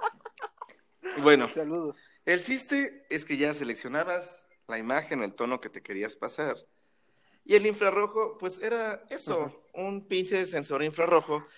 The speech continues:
Speaker 1: el cual debería de estar extremadamente cerca del sensor del otro teléfono donde querías enviar las otras cosas para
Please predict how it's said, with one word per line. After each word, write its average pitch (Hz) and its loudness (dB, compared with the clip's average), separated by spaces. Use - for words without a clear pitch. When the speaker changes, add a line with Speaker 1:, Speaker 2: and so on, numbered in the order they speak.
Speaker 1:
el 120 -4
cual 143 4
debería 135 2
de 147 2
estar 143 0
extremadamente 147 -4
cerca 143 -4
del 107 -6
sensor 117 -6
del 107 -4
otro 117 -6
teléfono 113 -8
donde 92 -14
querías 104 -10
enviar 107 -4
las - -10
otras 143 -10
cosas 160 -6
para 180 6